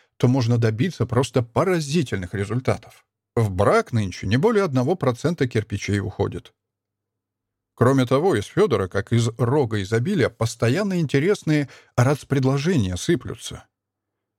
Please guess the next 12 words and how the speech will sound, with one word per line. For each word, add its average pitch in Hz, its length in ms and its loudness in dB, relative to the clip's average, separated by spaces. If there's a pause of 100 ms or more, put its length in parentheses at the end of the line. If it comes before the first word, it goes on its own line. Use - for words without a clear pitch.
(140)
И 135 120 4
по 156 180 2
обустройству 147 680 -2
самого 123 400 0
завода, 107 480 -2
и 113 120 0
по 135 120 0
снабжению, 113 760 -2 (260)
и 123 80 4
по 123 120 2
производимой 117 720 0
продукции. 120 720 -4